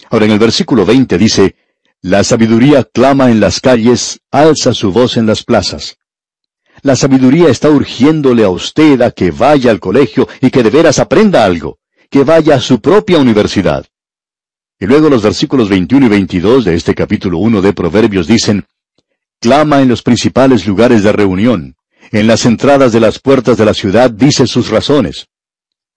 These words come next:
"¿Hasta cuándo, oh simples, amaréis la simpleza, y los burladores desearán el burlar, y los insensatos aborrecerán la ciencia?".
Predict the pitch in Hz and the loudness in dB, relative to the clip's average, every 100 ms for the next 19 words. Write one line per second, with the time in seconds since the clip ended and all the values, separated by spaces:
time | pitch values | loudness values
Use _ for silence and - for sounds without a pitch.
0 | _ 135 123 143 120 135 139 90 90 104 | _ -2 0 -2 0 0 0 0 0 0
1 | - 127 110 107 - 104 98 104 123 113 | 2 0 0 -2 0 0 2 2 2 0
2 | 101 98 85 131 127 120 98 _ _ - | -2 -4 -2 0 0 0 -2 _ _ -4
3 | 107 95 123 113 107 101 135 139 117 117 | -2 0 -2 0 0 2 2 4 4 2
4 | - 104 113 139 117 101 98 90 120 120 | 2 0 2 2 0 -2 -4 0 0 0
5 | - _ - 131 107 143 139 110 131 135 | -4 _ 0 0 2 0 2 0 2 0
6 | 123 120 123 117 117 123 107 113 127 117 | 0 -2 0 0 0 0 0 0 2 0
7 | - 165 135 82 71 | 0 0 0 -4 -8